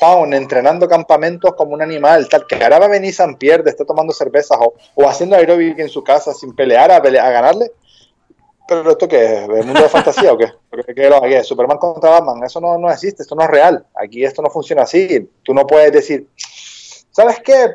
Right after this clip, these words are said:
Ahora viene un español que era bueno peleando y yo pienso que a Juan La Espina lo...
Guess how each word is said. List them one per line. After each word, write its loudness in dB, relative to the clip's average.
Ahora 4
viene 4
un 0
español 0
que -4
era 4
bueno -2
peleando 0
y -8
yo -2
pienso -10
que -6
a 2
Juan -4
La 0
Espina -6
lo... -8